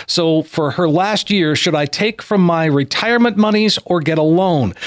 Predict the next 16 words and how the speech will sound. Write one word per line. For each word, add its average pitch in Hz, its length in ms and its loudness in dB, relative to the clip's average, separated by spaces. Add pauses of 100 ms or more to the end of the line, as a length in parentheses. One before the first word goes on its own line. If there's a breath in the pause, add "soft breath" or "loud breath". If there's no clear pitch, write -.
(120 loud breath)
She's 143 240 -2
a 139 60 -2
good 185 340 0
kid 202 260 2
with 156 120 2
some 135 140 0
special 190 380 -2
problems 160 540 2
that 143 200 0
she 143 160 -2
overcomes 156 640 0
daily. 113 520 -4 (320 loud breath)
Any 143 280 -2
advice? 156 760 -4 (240)
Tough 139 280 -4
one. 120 260 -6